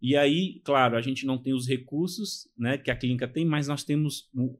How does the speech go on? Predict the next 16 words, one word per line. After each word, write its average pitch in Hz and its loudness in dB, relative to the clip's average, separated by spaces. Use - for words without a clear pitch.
equipamentos 143 0
bons 143 2
que, 151 -8
que 151 -10
cons-, - -6
a 123 -4
gente 139 -6
consegue 143 -6
extrair 147 0
a 127 -2
mesma 165 4
potencialidade 175 0
de 170 -8
recursos 175 -6
excelentes. 175 2
Então, 135 -2